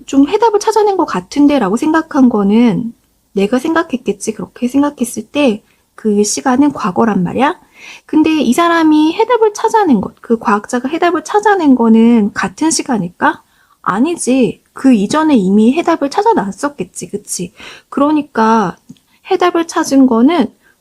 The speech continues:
더 과거야. 그치? 그래서 이렇게 같은 과거여도, 어, 시간의 차이가 있어.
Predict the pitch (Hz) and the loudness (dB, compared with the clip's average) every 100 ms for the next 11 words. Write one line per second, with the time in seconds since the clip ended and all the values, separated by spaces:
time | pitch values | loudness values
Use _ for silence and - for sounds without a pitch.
0 | _ - 240 262 302 320 294 - 175 180 | _ -4 2 4 4 2 -2 -8 -6 -8
1 | 175 196 - _ _ _ _ _ _ _ | -8 -10 -16 _ _ _ _ _ _ _
2 | _ _ _ _ _ _ _ - - - | _ _ _ _ _ _ _ -20 -12 -6
3 | - - _ _ _ _ - _ - 240 | -6 -8 _ _ _ _ -20 _ -2 0
4 | 254 208 175 180 - 320 202 - _ _ | 2 0 0 -4 -2 0 -2 -8 _ _
5 | - 185 - 285 262 - 180 202 220 190 | -6 -6 -2 2 2 2 -4 0 0 0
6 | 262 294 196 - _ _ _ - 190 202 | 0 0 0 -6 _ _ _ -8 -4 -2
7 | - 381 370 320 311 - 480 480 247 180 | 0 0 0 -2 -6 -4 -2 -2 -4 -8
8 | - 180 | -12 -18